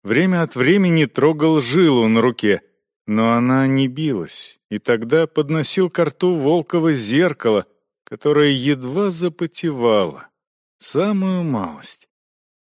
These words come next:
Дыхание не прервалось еще. Жив был кавалер.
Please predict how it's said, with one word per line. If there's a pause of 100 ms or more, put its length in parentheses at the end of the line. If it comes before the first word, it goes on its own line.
(160)
Дыхание
не
прервалось
еще. (720)
Жив
был
кавалер.